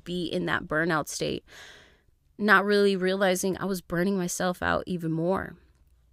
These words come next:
So, yeah, it is what it is, and like I said, I'm very grateful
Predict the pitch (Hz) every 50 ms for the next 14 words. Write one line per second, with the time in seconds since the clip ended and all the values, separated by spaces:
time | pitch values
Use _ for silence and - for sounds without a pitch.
0 | _ _ _ - - - - - - - 196 185 175 170 165 165 175 170 185 196
1 | 190 - - - - - - - - 214 190 151 101 208 190 - - - 220 226
2 | 269 277 285 277 - 254 240 240 233 208 202 202 196 185 196 190 180 175 175 175
3 | - 196 - - 180 165 170 165 165 - 180 185 190 185 175 165 170 - - -
4 | - 175 175 175 185